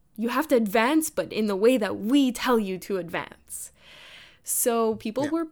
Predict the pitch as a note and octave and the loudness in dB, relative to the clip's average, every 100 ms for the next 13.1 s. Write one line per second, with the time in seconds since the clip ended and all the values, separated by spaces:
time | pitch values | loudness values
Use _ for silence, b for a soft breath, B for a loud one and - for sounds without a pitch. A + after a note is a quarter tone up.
0 | - - G3+ F#3 C4+ - - - _ - | -12 -8 -6 -6 -8 -8 -10 -14 _ -10
1 | G3 G3 G3 G3 F#3+ - G3+ F#3+ - - | -6 -4 -4 -4 -6 -8 -10 -8 -8 -8
2 | F#3+ F#3 - G3+ A#3 - F#3+ - G3 G3 | -10 -8 -6 -6 -8 -10 -12 -8 -10 -6
3 | G3+ G3+ F#3 E3 E3+ F#3+ A#3 B3 C#4 D#4 | -6 -4 -6 -4 -4 -4 -4 -4 -2 -2
4 | D#4+ - - E4+ - - - B B B | -2 -6 -6 -8 -8 -10 -10 B B B
5 | B - A3 A3+ A3+ A3+ - B3 A#3+ F#4 | B -8 -4 -2 -2 -2 0 -2 -2 -6
6 | - - A#3 F#4 - _ G#3+ G3+ G3 G3 | -6 -4 -4 -4 -8 _ -6 -4 -4 -4
7 | G3+ G3 G3 C#4 - E4+ F#4 F4+ - - | -4 -2 -2 -4 -6 -6 -6 -8 -12 -8
8 | C4+ A4 - E4 F4 D4 G#3+ G3+ A3+ A3+ | -6 -6 -6 -4 -4 -2 -2 -2 -2 -4
9 | G#3 - F#3+ G3 F#3+ F3 E3+ F#3+ F#3+ F3 | -6 -6 -6 -4 -8 -10 -10 -8 -8 -6
10 | E3+ E3 F3 G#3 B3 A#3 C#4 C#4+ B3+ F#3+ | -6 -4 -4 -4 -8 -8 -6 -6 -8 -8
11 | F#3 F#3+ F#3+ G3 - - - - - G3 | -6 -6 -8 -10 -12 -18 -18 -14 -8 -6
12 | F#3+ E3 D3 A2 D2 F#2 - - - - | -6 -6 -6 -6 -6 -8 -10 -14 -12 -12